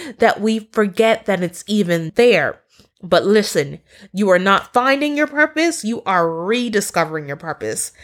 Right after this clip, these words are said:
Actually, when I was thinking about this, sort of going through my notes on purpose, because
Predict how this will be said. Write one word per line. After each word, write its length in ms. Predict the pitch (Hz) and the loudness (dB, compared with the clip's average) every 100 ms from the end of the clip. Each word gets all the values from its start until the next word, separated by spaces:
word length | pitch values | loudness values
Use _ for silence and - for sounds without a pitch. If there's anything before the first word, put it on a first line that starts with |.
| - - 427 | -20 -6 -4
Actually, 320 | 466 - 269 208 | -4 0 0 0
when 200 | 233 311 | 0 2
I 80 | |
was 140 | 370 311 | 0 0
thinking 300 | 330 440 311 | -2 -2 -2
about 320 | 214 175 165 | 0 0 2
this, 240 | 175 180 - | 0 0 -4
sort 300 | - 226 214 | 2 4 4
of 160 | 208 | 0
going 340 | 180 196 202 208 | 2 2 2 0
through 160 | 208 | -2
my 180 | 202 180 | 0 0
notes 340 | 175 208 185 190 | 2 2 2 0
on 140 | 170 | -2
purpose, 460 | 175 165 165 165 - | 0 -2 -2 -4 -6
because 440 | 156 175 156 151 | -4 0 0 0